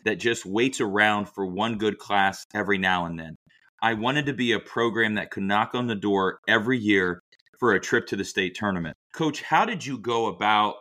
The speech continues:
laying that foundation for future success when you first took over at Highland, and what were the core tenets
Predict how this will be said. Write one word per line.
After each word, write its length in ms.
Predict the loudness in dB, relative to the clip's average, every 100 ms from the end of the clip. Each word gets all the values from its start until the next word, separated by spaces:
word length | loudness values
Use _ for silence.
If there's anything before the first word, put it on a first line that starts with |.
| _
laying 460 | -6 0 2 0 0
that 240 | 0 -2
foundation 640 | -4 -4 -2 -2 -2 -4 -8
for 180 | -8 -8
future 360 | -8 -6 -6
success 680 | -6 -8 -4 0 2 0 -8 -18 _ _ _
when 160 | -2 0
you 100 | -2
first 320 | 0 0 0
took 200 | -4 2
over 280 | 2 2 -2
at 100 | 0
Highland, 480 | 0 0 -2 -2
and 180 | -2 0
what 200 | 0 0
were 120 | 0
the 100 | 0
core 400 | -2 -2 0 0
tenets 560 | -2 -4 -4 -6 -10